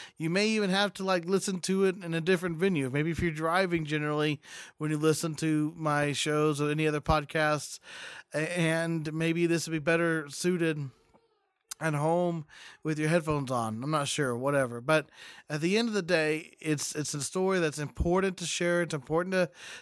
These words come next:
to hear. It's inspiring. It's heartbreaking. It's every single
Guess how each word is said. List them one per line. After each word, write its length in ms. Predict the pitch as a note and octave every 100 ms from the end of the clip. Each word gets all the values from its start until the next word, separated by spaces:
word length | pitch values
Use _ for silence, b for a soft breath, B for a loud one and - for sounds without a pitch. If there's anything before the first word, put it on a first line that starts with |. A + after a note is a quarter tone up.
| -
to 120 | E3+
hear. 580 | D3 F3 F3 F3+ F3+ E3 B B B -
It's 200 | D3+ D#3
inspiring. 800 | D3 - F3 F3+ F#3 F#3+ F#3 E3+
It's 140 | C3+
heartbreaking. 840 | - E3+ F3 E3+ F3 D#3+ E3+ E3
It's 180 | D3+ -
every 260 | D#3 F3+ G3
single 500 | D#3+ F#3 F#3 F3